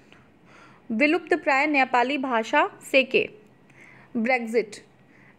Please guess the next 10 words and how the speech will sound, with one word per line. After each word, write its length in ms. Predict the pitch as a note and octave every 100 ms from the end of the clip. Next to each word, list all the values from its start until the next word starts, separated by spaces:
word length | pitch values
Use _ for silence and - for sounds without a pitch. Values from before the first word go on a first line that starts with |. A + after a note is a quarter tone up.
| -
हिंद 240 | F#4 F4+
महासागर 640 | E4 D4+ D4+ D4+ B3+ D4
क्षेत्र 480 | D4+ - C#4+ C#4+ D4+
प्रभाव 440 | C#4+ B3+ B3 B3 A#3+
में 180 | A#3+
मेडागास्कर 720 | D#4+ C4+ A#3 A3+ A3 A3+ D4 D#4
और 320 | - A#3+ C4+
कोमोरास 680 | D4+ D4+ D4 D4+ B3 A3 -
का 160 | C#4
समावेश, 760 | F4 C4 G#3+ G#3 G3+ - -